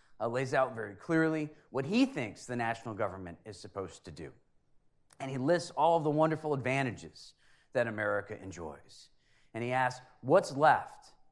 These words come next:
What remains to close the circle of our felicities?"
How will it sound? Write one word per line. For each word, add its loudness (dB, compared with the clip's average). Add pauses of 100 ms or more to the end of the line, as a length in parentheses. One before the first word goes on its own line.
(240)
What 4
remains -2 (280)
to -16
close 4
the -12
circle 0 (240)
of -4
our 6
felicities?" -12